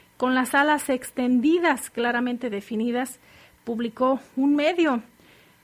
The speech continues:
Y trascendió también, Jaime, que como era de esperarse,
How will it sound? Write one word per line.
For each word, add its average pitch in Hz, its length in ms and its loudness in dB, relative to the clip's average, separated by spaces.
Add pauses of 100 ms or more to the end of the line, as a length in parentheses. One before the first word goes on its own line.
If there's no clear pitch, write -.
(300)
Y 311 220 0
trascendió 254 500 -2
también, 254 360 -2
Jaime, 269 480 -2
que 202 140 -6
como 226 360 -2
era 262 280 0
de 233 120 -4
esperarse, 240 720 -2